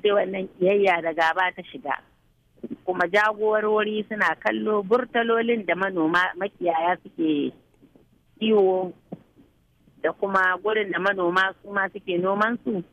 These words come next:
kowa yana shiga hurumin ɗan uwansa. Wanda wannan yake haifar da fitina da gagarumin tashin hankali da kashe-kashen juna,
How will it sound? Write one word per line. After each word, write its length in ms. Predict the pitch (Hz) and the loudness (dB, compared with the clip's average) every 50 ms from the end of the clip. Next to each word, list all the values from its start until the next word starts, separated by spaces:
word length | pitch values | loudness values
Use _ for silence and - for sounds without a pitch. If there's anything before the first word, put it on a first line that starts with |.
| _ _ _ _ - - - | _ _ _ _ -18 -2 2
kowa 200 | 214 220 214 214 | 4 4 4 4
yana 260 | 214 214 202 180 170 156 | 2 0 0 -2 -2 -4
shiga 320 | - 151 147 160 160 160 | -6 -4 0 0 0 0
hurumin 400 | 160 175 175 160 147 147 143 143 | 0 -2 -4 -4 -2 -2 -4 -4
ɗan 200 | - 143 143 139 - - | -2 -2 -2 -4 -4 -4
uwansa. 440 | 156 151 147 151 - _ - - - - _ _ _ _ _ _ _ _ _ _ _ _ _ - | -4 -2 -2 -4 -4 _ -8 -8 -8 -8 _ _ _ _ _ _ _ _ _ _ _ _ _ -2
Wanda 320 | 160 160 160 151 156 151 | -2 -2 0 2 2 2
wannan 440 | 156 160 160 175 196 202 214 220 220 | 2 0 0 -2 -4 -4 -4 -2 -4
yake 260 | 220 214 - 175 170 | -4 -4 -2 -2 -2
haifar 480 | - 190 190 190 190 - 214 202 202 180 | 0 0 0 -2 -2 -2 -2 -2 -2 -2
da 100 | 170 165 | -4 -6
fitina 560 | - - 175 - 247 247 220 196 165 151 156 - _ _ - - | -6 -8 -4 -2 -2 0 0 0 -2 -2 -4 -12 _ _ -20 -20
da 60 | - - | -8 -2
gagarumin 680 | 170 160 165 165 175 202 214 214 196 175 175 175 180 170 | 0 0 0 2 0 0 0 0 0 -2 -4 -6 -6 -4
tashin 360 | 190 185 185 175 - 156 156 | -4 -4 -4 -4 -6 -12 -6
hankali 480 | 160 180 180 180 180 170 165 170 175 160 | -4 -4 -4 -2 -2 -2 -2 0 -2 -2
da 100 | 156 147 | -2 -2
kashe-kashen 680 | - 160 - - 233 226 190 - - 190 175 175 170 | -4 -4 -2 -2 -2 -2 -2 -2 -2 -2 -2 -2 -2
juna, 360 | 180 180 180 175 175 175 175 | -4 -4 0 0 0 0 0